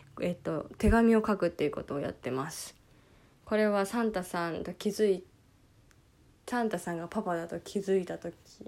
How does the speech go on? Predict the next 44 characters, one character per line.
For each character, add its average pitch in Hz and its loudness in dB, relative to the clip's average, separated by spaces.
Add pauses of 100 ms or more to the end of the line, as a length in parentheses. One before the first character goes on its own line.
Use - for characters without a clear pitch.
の - -4
種 190 -4
明 185 -4
か 175 -6
し - -8
の 165 -6
た-、 175 -6 (120)
種 196 -4
明 196 -2
か 190 -4
し 175 -8
に 165 -4
な 175 0
る 156 -2
た 156 -8
め 156 -6
に、 - -6 (500)
一 190 -2
年 196 2
間 156 -4
の、 156 -4
え 170 -6
っ - -8 (140)
と、 - -8
成 190 2
長 175 0
を 170 0
備 196 0
忘 196 4
録 165 0
と 165 -4
し 165 -8
て 170 -4
残 175 -8
す - -12
た 170 -8
め 170 -8
に 196 2 (340)
始 175 -4
め 170 -2
て 156 -6
て、 240 2 (680)
う 175 -8
ん、 170 -10